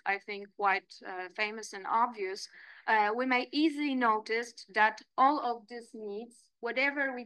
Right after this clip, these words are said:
pick from this box, we can, uh, we can, mm, we can fulfill those needs with greenery and healthy environment of life.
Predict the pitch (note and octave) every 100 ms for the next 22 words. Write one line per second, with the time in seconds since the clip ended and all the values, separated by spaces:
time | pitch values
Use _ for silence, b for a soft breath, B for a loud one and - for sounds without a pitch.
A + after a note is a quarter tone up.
0 | - C#4 - - A3 G#3+ G3 F#3+ F#3 F#3+
1 | A#3+ - - b b b - B3+ B3+ B3
2 | B3+ B3 _ _ _ - A3 A3 A3 G#3+
3 | G#3 - B3 B3 A#3+ A#3+ _ - A3+ A3
4 | G#3+ G#3 G#3 G#3+ G#3+ G#3 G#3 G#3 G#3 G#3
5 | _ _ _ _ _ - B3 C4 B3+ B3+
6 | C4 B3+ D#4 F4 D#4+ A#3 A3 - A3+ A3
7 | A3 - - _ G#3+ G#3 - - B3+ B3+
8 | A#3+ B3 C4 C#4+ D#4+ _ - A#3 A3 G#3+
9 | G#3+ - - A3+ A3+ - A#3+ A3+ A#3 A3+
10 | A3 G#3 G3+ F#3+ F3+ F3+ - G#3 G#3 F#3+
11 | E3+ E3+